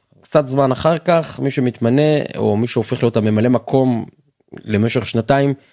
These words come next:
אה, הוא ניצב מוטי כהן. בבני ברק לקחו את הוידאו הזה כהוכחה לכך שהרב ראה משהו. באיזה קטע הוא שואל את, אה, ניצב דוד ביטן אם אתה כהן? מאיפה הוא הביא את זה? ופתאום התמנה כהן.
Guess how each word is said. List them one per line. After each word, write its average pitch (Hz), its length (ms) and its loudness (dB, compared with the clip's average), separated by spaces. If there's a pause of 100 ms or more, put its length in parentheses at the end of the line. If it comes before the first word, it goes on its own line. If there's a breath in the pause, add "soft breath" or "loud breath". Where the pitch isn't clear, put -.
(240 soft breath)
אה, 101 260 2 (300)
הוא 110 240 4
ניצב 117 320 0
מוטי 120 260 0
כהן. 95 260 -2 (800)
בבני 131 320 2
ברק - 440 -2
לקחו 139 260 0
את 175 80 2
הוידאו 165 280 2
הזה 143 280 2
כהוכחה 117 580 0
לכך - 360 -2
שהרב 139 260 2
ראה 123 220 2
משהו. 107 400 -2 (880)
באיזה 113 520 -2
קטע 143 220 0
הוא 135 80 2
שואל 117 280 2
את, - 180 -4
אה, 101 320 2 (300 loud breath)
ניצב 113 320 0
דוד 107 240 0
ביטן 107 280 0
אם 104 100 0
אתה 101 140 -4
כהן? 101 400 0 (720)
מאיפה 131 440 0
הוא 156 60 4
הביא 156 200 4
את 113 80 0
זה? 92 200 -4
ופתאום 113 480 -2
התמנה 135 280 2
כהן. 107 280 0